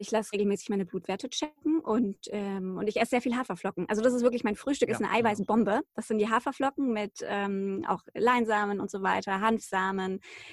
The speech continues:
Speaker 1: den, den Buchweizen, die gekeimten Buchweizen, äh, Stückchen und damit bin ich, äh, fein. Das ist,
Speaker 2: Mhm.
Speaker 1: ja, das funktioniert für mich.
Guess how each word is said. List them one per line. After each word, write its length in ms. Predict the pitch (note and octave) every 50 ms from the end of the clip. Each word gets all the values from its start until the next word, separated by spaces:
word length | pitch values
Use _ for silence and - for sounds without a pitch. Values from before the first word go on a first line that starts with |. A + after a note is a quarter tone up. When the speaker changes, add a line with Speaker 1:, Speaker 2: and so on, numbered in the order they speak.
| - -
Speaker 1:
den, 320 | G#3+ G#3+ G3+ F#3+ G3 F#3+ F#3
den 200 | G3 F#3+ F#3 G3
Buchweizen, 500 | A3+ B3 - G#3 G#3 G3+ G3+ G3+ - G3
die 80 | F#3+ F#3+ F#3
gekeimten 320 | - A3+ G#3 G#3 - A#3
Buchweizen, 960 | G#3 A#3+ A#3+ - A3 G#3+ G#3+ G#3 - - - G#3 G3+ G3+ G3+ G3+ G3+ G3+ G3+
äh, 240 | G3 G3 G3 F#3+ G3+
Stückchen 480 | G3 - - - G3+ - - - G#3 G3+
und 260 | - - F#3+ F#3 - - _ _ -
damit 320 | A3 A#3 G#3+ A#3+ A3 -
bin 160 | - G#3 G3
ich, 360 | G3 F#3+ F#3+ F#3+ - - - -
äh, 200 | G#3 F#3 F3+ F3+ - _ _ _ _ _
fein. 460 | _ - B3 C4 G#3+ G3+ F#3 C4 C4 _ -
Das 180 | G3 F#3 -
ist, 340 | - G3+ F#3 - B2 - -
Speaker 2:
Mhm. 100 | - - - _ _ -
Speaker 1:
ja, 200 | C#4+ B3 G#3+ A3+ - _ _ _ _ -
das 120 | G#3 -
funktioniert 380 | - G#3+ G3 - G#3+ G#3 G#3+ A3+
für 100 | - A#3+ A#3
mich. 160 | A#3 A#3